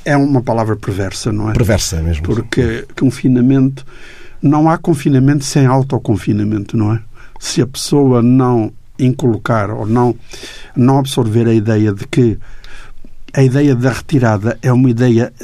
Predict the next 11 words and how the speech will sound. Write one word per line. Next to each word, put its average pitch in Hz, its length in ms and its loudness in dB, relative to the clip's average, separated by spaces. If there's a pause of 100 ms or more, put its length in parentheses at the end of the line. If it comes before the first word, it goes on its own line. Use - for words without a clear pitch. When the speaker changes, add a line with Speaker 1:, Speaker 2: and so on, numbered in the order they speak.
(140)
Speaker 1:
da 117 120 0
legítima 117 520 0
defesa 110 560 -2 (760)
para 131 220 2
si - 300 -2
e - 40 -2
para 113 240 0
o 110 60 0
outro, 107 460 0 (800)
nada 123 360 2
feito. - 460 -6